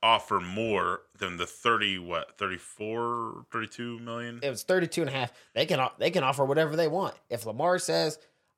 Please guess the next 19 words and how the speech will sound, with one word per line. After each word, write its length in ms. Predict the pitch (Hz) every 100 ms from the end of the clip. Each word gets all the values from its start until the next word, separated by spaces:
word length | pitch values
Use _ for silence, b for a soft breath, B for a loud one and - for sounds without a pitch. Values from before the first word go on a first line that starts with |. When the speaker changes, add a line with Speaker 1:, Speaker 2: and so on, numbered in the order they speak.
| _ _ _ _ _ _ _ _ _ _ -
Speaker 2:
if 160 | 113 - -
the 140 | 120 - _ _ -
Tennessee 280 | 233 208 202
Titans 240 | 196 175
come 120 | 180
out 60 | 170
and 80 | 143
say, 80 | 143
"Hey, 140 | 143
we're 180 | 135 147
gonna 160 | 147
offer 220 | 131 131 139
you 80 |
a 40 | 120
five-year 420 | 139 143 135 139
deal, 500 | 123 127 127 123 120 -
deal, 360 | 127 131 127 120
thirty-five 540 | - 139 127 120 113
million" 320 | 110 92 156